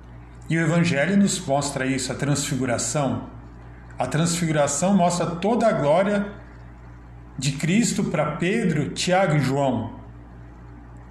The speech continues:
Eles ficam tão maravilhados que Pedro fala: "Não, pera ali, vamos fazer logo três tendas." Pedro não quer mais descer do monte. Pedro não quer mais sair da glória de Deus.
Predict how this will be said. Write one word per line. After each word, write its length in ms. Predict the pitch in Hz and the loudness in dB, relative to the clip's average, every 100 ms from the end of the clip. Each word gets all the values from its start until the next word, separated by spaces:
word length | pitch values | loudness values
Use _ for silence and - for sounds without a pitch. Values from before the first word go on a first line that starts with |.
| - - | -20 -4
Eles 180 | 165 - | -2 0
ficam 260 | 214 202 | 2 2
tão 200 | 208 233 | 4 6
maravilhados 1120 | 269 226 - 180 202 151 156 202 254 - - - - - - - - - | 6 6 6 4 4 6 4 4 2 0 -6 -12 -18 -18 -20 -20 -20 -10
que 100 | - | 0
Pedro 380 | 202 175 190 190 | 2 2 2 2
fala: 280 | 190 185 151 | 4 4 4
"Não, 500 | 160 233 214 - - | 4 4 2 0 -6
pera 240 | - 180 220 | 0 4 4
ali, 300 | 180 214 220 | 4 4 2
vamos 340 | 135 185 220 | 2 2 2
fazer 640 | - 220 151 170 208 220 - - - | 4 4 4 2 2 0 -4 -10 0
logo 420 | 156 - 208 202 | 2 4 4 4
três 440 | - 208 208 - - | 4 0 0 -2 -2
tendas." 760 | 202 208 160 127 113 - - - - - - - - - - - - | 0 2 2 2 -2 -4 -10 -16 -18 -18 -18 -20 -20 -20 -20 -20 -4
Pedro 280 | 175 185 196 | 0 4 6
não 160 | 196 | 6
quer 160 | 190 190 | 4 4
mais 380 | 190 202 196 139 | 4 4 2 2
descer 500 | 170 170 - 156 151 | 0 0 -2 0 2
do 80 | |
monte. 580 | 139 120 110 104 - - - - - - - - - - - - | 2 2 -2 -4 -10 -14 -16 -18 -18 -18 -18 -18 -18 -18 -18 -10
Pedro 280 | - 170 175 | -2 2 4
não 140 | 185 185 | 4 2
quer 200 | 185 185 | 2 2
mais 340 | 175 185 180 | 4 2 2
sair 440 | 170 - 156 156 151 | -2 0 2 2 2
da 120 | 147 | 2
glória 340 | 131 139 131 | 0 0 0
de 120 | 120 120 | -2 -2
Deus. 640 | 120 113 107 - - - | -2 -2 -4 -10 -14 -16